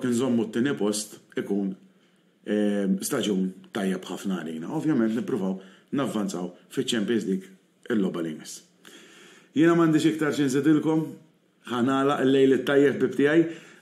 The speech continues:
Qabel nagħlaq però rrid nirringrazzja ovvjament l-sponsors tal-Kamra Sportiva, The Barber Room, illi jiris-, jisponsorja il-kull, kull programm u kull attività li konna fil-Kamra Sportiva u barra minn hekk infakkarkom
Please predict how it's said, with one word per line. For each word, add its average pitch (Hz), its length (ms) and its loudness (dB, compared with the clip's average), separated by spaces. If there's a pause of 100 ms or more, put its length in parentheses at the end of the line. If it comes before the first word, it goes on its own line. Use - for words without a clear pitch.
Qabel 185 260 4
nagħlaq 196 300 4
però 185 160 2
rrid 156 240 2
nirringrazzja 147 500 0
ovvjament 147 300 0
l-sponsors 135 560 0
tal-Kamra 117 560 0
Sportiva, 113 560 0
The 113 80 0
Barber 117 400 0
Room, 131 220 0 (340)
illi 101 600 0
jiris-, 107 360 0
jisponsorja 110 800 0 (180)
il-kull, 117 540 6 (720)
kull 127 180 -2
programm 107 520 -2 (340)
u 107 160 -6
kull 120 240 4
attività 110 480 -2
li 104 160 0
konna 107 320 0
fil-Kamra 101 400 -2
Sportiva 107 540 -2 (240)
u 117 100 -4
barra 143 180 -2
minn 131 200 0
hekk 156 180 -8
infakkarkom 127 640 -6